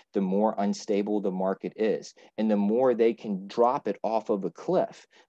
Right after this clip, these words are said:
But even from Bloomberg and all the on-chain analytics say the same thing. What we have seen over the last two months, it's almost like there is an intentional effort to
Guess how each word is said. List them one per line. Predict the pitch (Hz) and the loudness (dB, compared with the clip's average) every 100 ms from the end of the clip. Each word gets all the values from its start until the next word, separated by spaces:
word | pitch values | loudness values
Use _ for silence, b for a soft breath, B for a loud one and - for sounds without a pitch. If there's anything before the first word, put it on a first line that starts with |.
| _ | _
But | 113 107 - | 0 0 0
even | 160 160 120 | 0 0 -4
from | - 127 113 | -2 -2 0
Bloomberg | 147 170 123 110 | 0 4 4 4
and | 104 | 2
all | 101 120 123 | 2 2 2
the | 131 | -2
on-chain | 113 123 - 127 120 120 | -4 -4 -8 -8 -6 -6
analytics | 110 110 110 104 - | -4 -2 0 0 -2
say | - 113 | -6 -4
the | 104 | -4
same | - 117 110 104 - | -6 -6 -4 -6 -4
thing. | 147 120 65 B B _ | -6 -6 -8 B B _
What | 135 151 | -2 0
we | 185 | 0
have | 165 160 | 0 -4
seen | - 143 135 127 | -4 -6 -4 -2
over | 110 113 120 | 0 0 0
the | 113 | -2
last | 104 101 - | -2 -4 -6
two | - 107 | -8 -4
months, | 95 80 76 - | -2 -4 -6 -10
it's | 104 | -6
almost | 127 151 139 123 | -6 -6 -6 -6
like | 120 | -4
there | 120 113 | 0 0
is | 98 110 104 | 0 -2 0
an | 95 | -2
intentional | 90 - 135 135 135 107 | -4 -8 -14 -10 -8 -6
effort | 110 104 - - B B B B _ | -4 -6 -10 -14 B B B B _
to | 127 117 107 | 0 0 0